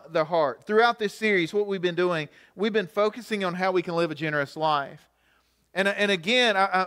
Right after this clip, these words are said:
I, I hope that you're understanding it's far more than writing a check each week and putting in the offering plate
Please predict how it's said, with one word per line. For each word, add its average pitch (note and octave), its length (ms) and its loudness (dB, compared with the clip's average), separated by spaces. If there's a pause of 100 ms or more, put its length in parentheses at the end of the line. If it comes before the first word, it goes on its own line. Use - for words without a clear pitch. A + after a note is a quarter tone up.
I, F3 300 0
I - 20 -6
hope A#3+ 320 0
that G3 120 0
you're F#3 280 2
understanding F#3+ 560 -2
it's E3 120 -4
far A#3 460 2
more F#3 540 2 (280)
than F#3 200 0
writing F#3 340 2
a F3 60 -2
check F#3+ 360 0
each E3 240 -4
week D3+ 300 0
and D3+ 140 -8
putting F3 240 -4
in D#3 100 -4
the C#3+ 60 0
offering C#3 420 -2
plate G2+ 320 -4